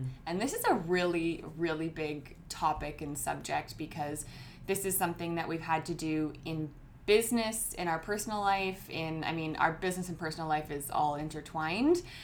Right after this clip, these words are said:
um, which is beautiful. But I think that it's been very important for us to really dig deep as human beings, um, to learn what those triggers are and, and what those limiting beliefs are in order for us to evolve and to grow into this company and this brand that we are now.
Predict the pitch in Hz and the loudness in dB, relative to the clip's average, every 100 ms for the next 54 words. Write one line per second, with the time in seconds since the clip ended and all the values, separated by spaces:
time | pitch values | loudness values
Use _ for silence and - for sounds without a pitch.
0 | - - 165 160 151 151 175 180 180 220 | -14 2 6 6 6 4 0 2 2 4
1 | 254 208 170 147 151 - - - - - | 6 4 4 4 4 -2 -14 -16 -16 -2
2 | 180 165 175 175 170 - 160 147 - - | 4 4 4 0 0 4 8 8 4 -8
3 | - - 185 180 180 180 170 165 175 180 | -12 -2 -2 0 0 2 4 2 0 0
4 | 165 170 - 160 156 - - 190 175 175 | -2 -2 0 2 2 0 -2 0 2 4
5 | 175 170 175 165 156 165 165 - - 151 | 2 2 2 0 -2 -4 -4 -2 0 0
6 | - - 180 170 160 156 156 151 151 160 | -2 -2 0 2 0 -2 -2 -2 -4 -6
7 | - - - - 156 151 147 147 139 - | -8 -10 -6 -2 0 0 -2 -4 -6 -8
8 | - - - 185 165 - 156 175 208 202 | -14 -8 0 2 2 0 0 4 6 4
9 | 185 170 175 170 170 - 185 165 175 170 | 2 0 0 0 -2 -2 -2 2 2 4
10 | 160 160 160 165 165 170 170 165 165 160 | 4 4 0 0 2 0 0 -4 -2 -2
11 | 156 160 160 156 156 - 160 151 - 147 | -2 -4 -4 -2 -2 0 0 0 -4 -6
12 | 147 - 156 147 - - - - - 190 | -6 -4 0 0 0 -8 -16 -6 2 2
13 | 190 170 151 151 170 - 160 156 147 143 | 8 10 8 6 0 0 -4 0 0 0
14 | 139 156 151 156 - - 147 156 151 151 | -2 -4 -4 -8 -10 -8 -6 -6 -4 -6
15 | 151 - 156 - 143 143 143 143 147 - | -6 -8 -8 -6 -6 -6 -6 -6 -8 -8